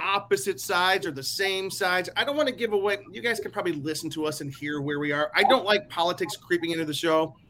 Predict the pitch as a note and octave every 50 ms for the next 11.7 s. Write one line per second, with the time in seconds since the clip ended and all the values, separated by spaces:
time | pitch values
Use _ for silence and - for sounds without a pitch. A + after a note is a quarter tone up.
0 | - - - - - - - - - G3 F3+ F3+ - - - _ - - - -
1 | - - - - - - - - _ _ _ - - - - - - B3 C4 C4
2 | A#3 G3+ G#3 A#3+ D4 C#4+ F#3 C#3+ - D#3+ D#3 E3+ F#3+ G3 - - D#3 F#3+ G#3 G3+
3 | - - - - - - - - C3 C3 D3+ F3+ F#3 - - D3 E3 F3 F3 E3+
4 | D#3+ - - G#3 G3 F#3 F3 - - F#3 E3+ F#3+ A3+ A#3 B3 - - - - -
5 | - - - - - - - - - - - - B3+ C4+ C#4 C4 F#3 F3 C#3+ D#3+
6 | E3 F3+ F#3 G3 F#3+ - - A3 A3 G3+ F#3 D#3+ D#3+ E3 F3+ G3+ G3 F#3+ G3 G#3+
7 | A#3 B3 A#3+ - D4 - - G#3 G3 G3+ - - - E3 F3+ G3 G#3 G3+ G#3 G3+
8 | - - - E3+ E3 E3 E3 E3 - - - - - - F3+ F#3 F#3 G#3+ G#3+ G#3
9 | - - G#3+ G#3 G3 G3+ G3 E3 E3+ E3+ D#3+ D#3 D#3 D3+ D#3 D#3 D#3+ C#3+ - D3
10 | D3+ C#3 C#3+ D#3+ D#3+ C3+ - - E3+ - D3+ D3 C3 - - - C3+ C3+ C#3 C3+
11 | - C3+ B2+ C3 B2+ B2 - E3 D#3+ - G3+ F3+ D3+